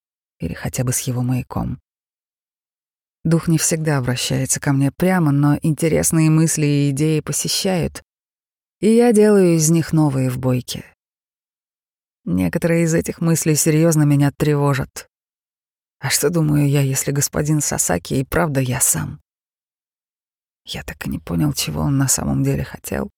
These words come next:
То ли действительно родиться заново, то ли прокатиться в фиктивное будущее на аттракционе Сансара. А вдруг моя жизнь и есть этот аттракцион?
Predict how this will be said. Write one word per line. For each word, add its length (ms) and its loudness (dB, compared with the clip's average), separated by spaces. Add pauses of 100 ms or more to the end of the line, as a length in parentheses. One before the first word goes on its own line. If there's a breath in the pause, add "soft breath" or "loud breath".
(720)
То 80 -4
ли 100 0
действительно 580 0
родиться 400 0
заново, 440 0 (140)
то 80 -6
ли 80 -4
прокатиться 600 -4
в 40 -8
фиктивное 640 0
будущее 520 -2
на 140 0
аттракционе 580 -2
Сансара. 580 0 (1000)
А 100 0
вдруг 260 0
моя 220 0
жизнь 280 4
и 80 6
есть 280 0
этот 220 -8
аттракцион? 720 -6